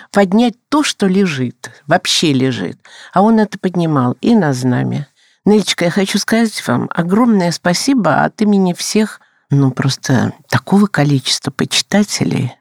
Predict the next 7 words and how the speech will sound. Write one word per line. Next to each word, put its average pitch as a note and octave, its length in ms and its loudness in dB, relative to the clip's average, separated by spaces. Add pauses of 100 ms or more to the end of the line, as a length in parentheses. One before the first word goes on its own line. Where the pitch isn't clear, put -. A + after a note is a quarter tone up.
(160)
Георгия C#3+ 600 2
Гороняна D3 680 2
и D3 40 0
джаза D3+ 680 0
вообще. C#3+ 840 -2 (340)
Потому F3+ 540 2
что F#3 400 -2